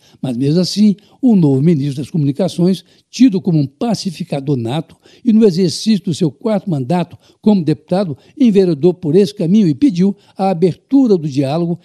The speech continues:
entre os poderes, armistício patriótico, eliminação de diferenças político-ideológicas, enfim, até parecia um discurso feito num governo errado. Mas isso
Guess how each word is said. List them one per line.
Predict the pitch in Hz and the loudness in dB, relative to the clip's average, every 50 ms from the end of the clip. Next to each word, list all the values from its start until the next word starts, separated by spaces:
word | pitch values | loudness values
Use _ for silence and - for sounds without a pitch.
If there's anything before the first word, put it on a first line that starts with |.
| _ _ - - | _ _ -2 2
entre | 208 233 220 180 170 151 | 2 4 4 2 0 -4
os | 117 | -4
poderes, | - 165 131 117 120 113 95 95 - - _ _ _ _ - | -2 -4 -4 -2 -4 -6 -8 -10 -14 -20 _ _ _ _ -10
armistício | 233 196 180 - 190 214 - - _ - 240 233 220 165 208 185 | -8 -6 -4 -2 -2 -2 -2 -4 _ -2 0 0 2 2 -2 -4
patriótico, | - - 240 202 - 226 180 190 208 202 156 - - _ - 98 78 _ _ _ _ _ _ - | -4 -6 -10 -8 -6 0 2 2 2 2 0 -6 -12 _ -20 -20 -20 _ _ _ _ _ _ -4
eliminação | - 269 240 233 214 180 180 165 151 123 - - - - 180 190 175 127 - _ _ _ | 0 0 2 2 2 2 2 2 0 -2 -4 -8 -4 -2 0 0 0 -2 -4 _ _ _
de | - 175 151 | -6 -4 0
diferenças | 151 190 - - 175 139 147 180 180 139 175 156 - | 0 0 0 0 -2 0 0 0 0 0 -4 -8 -10
político-ideológicas, | - - 240 196 165 196 208 - - 208 185 180 160 131 131 113 113 139 175 185 165 131 104 - - 98 110 | -4 -2 0 2 2 2 0 0 -2 -6 -4 -4 -2 -2 -2 -2 0 2 2 2 0 -2 -6 -10 -16 -10 -6
enfim, | 202 214 185 - - 262 254 202 - _ _ _ _ _ _ | -2 -2 -2 2 4 4 4 2 0 _ _ _ _ _ _
até | - 196 185 - - - 202 202 | -6 -6 -6 -6 -2 -2 -2 -2
parecia | 202 - 165 160 156 123 - - 165 | -2 -2 -2 -2 -2 -4 -2 -2 -2
um | 160 | 0
discurso | 175 196 170 - - 190 185 180 254 208 | 0 -2 -4 -4 -6 -6 -4 -4 -4 -6
feito | - - 185 196 208 - _ _ _ _ - | -2 0 0 0 0 -2 _ _ _ _ 0
num | 220 247 240 | 2 2 2
governo | 208 185 156 120 131 147 135 123 | 2 0 0 0 0 0 0 -2
errado. | 101 90 104 113 127 147 | -4 -8 -10 -10 -6 -4
Mas | 180 208 233 233 202 156 | -2 0 0 0 0 0
isso | 156 190 208 208 - 247 262 220 | 2 2 0 0 0 -2 -6 -6